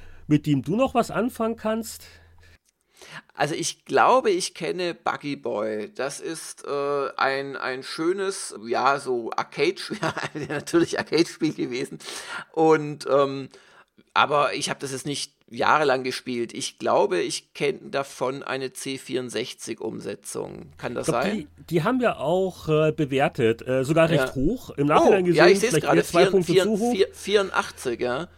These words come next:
Speaker 1: Äh, vierundachtzig, äh, gab's im Powerplay-Test, äh, war ein wirklich sehr einfaches Spiel, aber technisch einfach gut gemacht und hat einfach Spaß gemacht.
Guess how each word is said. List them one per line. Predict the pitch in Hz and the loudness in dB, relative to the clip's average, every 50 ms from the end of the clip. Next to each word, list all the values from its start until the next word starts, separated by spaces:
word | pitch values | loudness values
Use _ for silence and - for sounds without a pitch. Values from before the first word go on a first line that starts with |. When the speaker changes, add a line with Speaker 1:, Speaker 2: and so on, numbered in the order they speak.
| _ _ _ _ _ _ - _ - | _ _ _ _ _ _ -20 _ 2
Speaker 1:
Äh, | 135 143 147 156 156 | 6 6 8 8 6
vierundachtzig, | - - 226 226 190 135 165 190 - - - - 208 208 208 208 185 - - | 6 4 4 4 6 6 4 2 2 -2 0 4 4 6 6 4 2 2 2
äh, | 180 165 170 175 170 | 4 6 6 6 6
gab's | 160 160 160 165 - 175 | 6 4 2 4 2 0
im | 156 | 0
Powerplay-Test, | 151 - 156 170 202 214 - - 196 185 - 175 185 185 190 190 - - | 0 0 2 2 2 2 0 -2 -4 -2 -2 0 0 0 0 -2 -6 -2
äh, | - 151 156 156 151 | 2 2 4 4 4
war | 151 151 | 2 0
ein | 190 185 - | 0 -2 -2
wirklich | - 143 214 - 277 165 - | -2 -2 -2 0 -2 -2 -2
sehr | - 170 - - | 0 0 0 2
einfaches | 123 156 - - 233 208 - 190 160 | 0 0 0 0 0 0 0 -2 -4
Spiel, | - - 202 214 | -4 -6 -2 0
aber | 208 175 175 156 | 0 2 2 0
technisch | - 240 - 262 170 - | 0 0 -2 -2 0 0
einfach | 175 156 - 170 - - | 0 0 0 0 0 0
gut | 180 226 220 | -2 -2 0
gemacht | - 151 131 156 180 - - | 0 0 0 0 0 0 -2
und | 175 - | -2 0
hat | - 226 - - - | 0 0 0 0 -2
einfach | 147 160 160 - - 147 123 | -2 -2 0 0 -2 -2 -2
Spaß | - - - - - 107 107 147 165 - - | -4 -8 -10 -6 -4 -2 -2 -2 -4 -2 -2
gemacht. | 185 165 165 170 170 170 156 - - | -2 0 2 2 0 0 -2 -6 -12